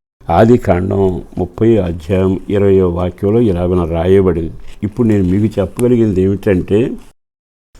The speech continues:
దేవుడు కొన్ని బహుమానాలు నీకు ఇస్తాడు. ఆ బహుమానాల్ని కాపాడుకోవడం చాలా అవసరం.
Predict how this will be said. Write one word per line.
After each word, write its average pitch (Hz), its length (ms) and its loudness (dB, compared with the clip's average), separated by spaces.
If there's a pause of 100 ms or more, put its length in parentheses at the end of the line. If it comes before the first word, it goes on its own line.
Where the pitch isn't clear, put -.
(140)
దేవుడు 110 600 4
కొన్ని 104 280 0
బహుమానాలు 98 760 0
నీకు 113 260 -2
ఇస్తాడు. 95 400 -8 (1040)
ఆ 104 80 4
బహుమానాల్ని 107 880 0
కాపాడుకోవడం 104 1200 -2 (140)
చాలా 95 420 -2
అవసరం. 92 480 -6